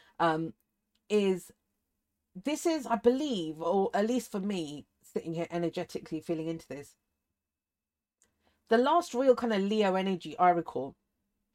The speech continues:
was when Venus was leaving Leo, if you guys remember. And what did I say then? "The next kill must be yours," right? But it wasn't about the killing. It wasn't about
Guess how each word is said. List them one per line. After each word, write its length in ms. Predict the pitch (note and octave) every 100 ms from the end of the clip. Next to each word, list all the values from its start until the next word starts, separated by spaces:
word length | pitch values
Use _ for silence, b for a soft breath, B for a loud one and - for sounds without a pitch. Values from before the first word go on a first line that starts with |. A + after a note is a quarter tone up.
| _ _ _ _ _
was 140 | F#3+
when 160 | F3+ F3
Venus 420 | F#3+ F3+ E3 -
was 140 | E3+ E3
leaving 340 | E3+ E3 D#3
Leo, 300 | D#3+ D#3 B2+
if 140 | B2
you 80 | D#3
guys 260 | D3 C#3+ C#3
remember. 480 | D#3 D#3 C#3 B2+ C3 b b b b b
And 100 | G#3
what 140 | B3+ D#4
did 40 |
I 120 | E4
say 240 | C4+ C4+ A#3
then? 400 | G#3 E3 C3+ C3+
"The 100 | F3+
next 380 | F#3 E3+ -
kill 260 | - G3 E3+
must 300 | D3+ D#3 -
be 80 | D3+
yours," 500 | C#3+ D#3 A#2 - _ _ _ _ _ _ _ _ _
right? 360 | C#3 C#3 D#3 D#3 b b b b b -
But 140 | F#3 -
it 180 | - A#3+
wasn't 500 | A3 C#4 D4 C#4+ C4 -
about 460 | A3 A3 A3 -
the 100 | F#3
killing. 480 | - - A3 E3 - _ _ _ _ _ _ _ _ _ -
It 160 | A3
wasn't 380 | G#3 C4 B3 B3
about 520 | A3 G#3 A3 G#3 G3+